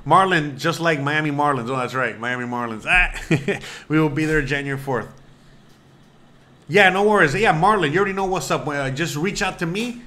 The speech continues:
and I'll put you in contact, all right? So just literally reach out to me, and I'll put you in contact with the right people. I can't put that information on the website.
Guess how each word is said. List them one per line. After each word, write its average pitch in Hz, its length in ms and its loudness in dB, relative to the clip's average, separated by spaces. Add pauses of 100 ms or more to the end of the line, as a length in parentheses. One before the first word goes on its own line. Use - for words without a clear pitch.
and 131 100 -6
I'll 139 80 -2
put 143 200 -6
you 160 120 -2
in 147 120 -6
contact, 127 500 2
all 120 60 2
right? 143 200 0
So 127 100 -12
just 135 360 -8
literally 147 480 -2
reach 135 320 -8
out 139 200 -6
to 143 60 -6
me, 147 160 -6
and 139 80 -6
I'll 135 80 -4
put 139 160 -8
you 131 120 -6
in 131 100 6
contact 131 460 0
with 117 100 -8
the 113 60 -8
right 120 260 -4
people. 120 420 -6 (560)
I 147 100 0
can't 185 260 -2
put 208 320 2
that 175 240 4
information 135 480 0
on 123 80 -4
the 120 60 -4
website. 120 440 -4